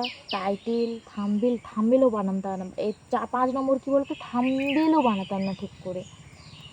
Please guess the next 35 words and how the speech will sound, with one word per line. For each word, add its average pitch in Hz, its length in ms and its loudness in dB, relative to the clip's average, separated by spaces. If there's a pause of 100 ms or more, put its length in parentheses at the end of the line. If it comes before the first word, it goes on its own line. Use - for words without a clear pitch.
(340)
থাম্বনেলও 254 500 2
বানাতাম 240 380 0
না, 240 60 0 (180)
মানে 240 200 0
ভালো 226 180 -2
করে 233 160 0
ভাবতাম 226 300 -8 (420)
এই 262 80 -2 (260)
লং 214 100 -2 (100)
ভিডিও 202 220 -6
দিলে 208 160 -6 (100)
কী 214 160 -6
হবে, 185 220 -8 (440)
ওগুলো 202 240 -10
শর্ট 196 240 -10
ভিডিও 185 200 -8 (100)
সব 180 180 -12
হয়ে 180 160 -12
যাবে। 190 180 -12 (800)
আজকে 196 220 -10 (100)
এই 214 80 -2 (140)
একটা 214 200 -8
দুটো 202 220 -6
ভুলের 190 280 -6
জন্য 202 140 -4 (100)
আজকে - 260 -14
আমার 190 220 -6
সারা 185 260 -10
লাইফটা 185 340 -6
শেষ। 180 400 -8 (800)
বলতে 254 280 2
গেলে 240 200 2
কি 208 140 -4
সারা 233 200 2
লাইফ 240 120 2